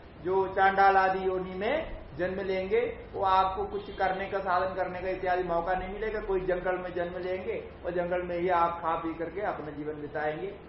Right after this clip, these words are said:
कुछ साधन भजन करने का अवसर नहीं मिलेगा। ऐसा, ऐसा जन्म के बारे में कहा, इसलिए ये सब पाप संबंधी शरीर है, समान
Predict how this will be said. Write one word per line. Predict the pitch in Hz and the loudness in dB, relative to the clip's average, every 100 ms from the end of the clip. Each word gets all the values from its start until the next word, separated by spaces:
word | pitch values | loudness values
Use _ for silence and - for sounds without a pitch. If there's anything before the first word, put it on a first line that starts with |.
| - | -12
कुछ | 185 | -10
साधन | - 170 170 | -4 -2 -2
भजन | 170 160 160 | -2 -4 -4
करने | 160 147 - | -6 -6 -4
का | 180 247 - - - | 0 0 -2 -8 -4
अवसर | 165 190 233 226 | -2 0 2 2
नहीं | 160 139 | 0 -4
मिलेगा। | 123 120 113 - - - - - | -6 -6 -8 -10 -16 -20 -12 0
ऐसा, | 185 220 220 233 202 | 2 2 4 4 4
ऐसा | 185 185 208 277 294 - - - - | 4 2 4 4 0 -8 -14 -18 -8
जन्म | 151 180 185 | -4 -2 -4
के | 185 190 | -4 -2
बारे | 165 156 156 | 4 4 2
में | - | -2
कहा, | 165 123 131 - - - - - - - - - - 190 | -2 0 -2 -4 -10 -18 -18 -20 -18 -18 -18 -18 -16 -14
इसलिए | - 226 214 | -8 0 2
ये | 214 220 | 4 2
सब | 220 202 | 0 0
पाप | 220 208 185 - 403 - - | 0 4 6 6 2 -4 -6
संबंधी | 180 180 175 175 175 - | -6 -4 -4 -4 -4 -6
शरीर | - 160 165 | -8 -8 -4
है, | 160 160 160 | -2 -2 -4
समान | 135 160 117 | -6 -6 -8